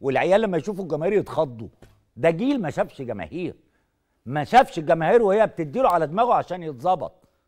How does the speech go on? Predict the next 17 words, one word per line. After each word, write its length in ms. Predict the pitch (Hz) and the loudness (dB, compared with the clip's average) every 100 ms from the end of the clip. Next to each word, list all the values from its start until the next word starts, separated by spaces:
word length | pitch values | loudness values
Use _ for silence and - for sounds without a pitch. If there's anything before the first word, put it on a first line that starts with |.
| _ _ _ _ _ _ _ _ _ _ _ | _ _ _ _ _ _ _ _ _ _ _
ده 120 | 113 | -2
جيل 460 | 127 180 247 233 175 _ _ _ _ _ _ _ _ _ _ _ _ _ _ _ _ _ _ _ | -2 -2 -4 -6 -10 _ _ _ _ _ _ _ _ _ _ _ _ _ _ _ _ _ _ _
ضعيف 500 | 73 101 151 185 - | -10 -8 -8 -10 -14
الإحساس، 520 | 90 - - 67 _ | -20 -20 -20 -20 _
مش 220 | 98 - | -20 -20
هقول 200 | 101 117 | -18 -16
عديم 340 | 73 76 87 71 | -18 -20 -20 -20
الإحساس، 680 | 50 - _ _ _ _ - | -20 -20 _ _ _ _ -20
مش 160 | 92 | -20
حاسس 500 | - 117 139 - 107 | -18 -16 -16 -18 -20
بالناس. 640 | - 76 65 67 _ _ _ _ _ _ _ _ _ _ | -20 -20 -20 -20 _ _ _ _ _ _ _ _ _ _
الجماهير 560 | 101 95 90 85 131 90 | -14 -12 -12 -12 -14 -14
هي 100 | 101 | -16
الإحساس 580 | 87 - _ - 120 - | -16 -20 _ -20 -20 -20
اللي 120 | 80 | -20
بيوصل 360 | 82 104 85 82 | -20 -20 -20 -20
للعيب 520 | 78 78 78 120 | -18 -18 -16 -18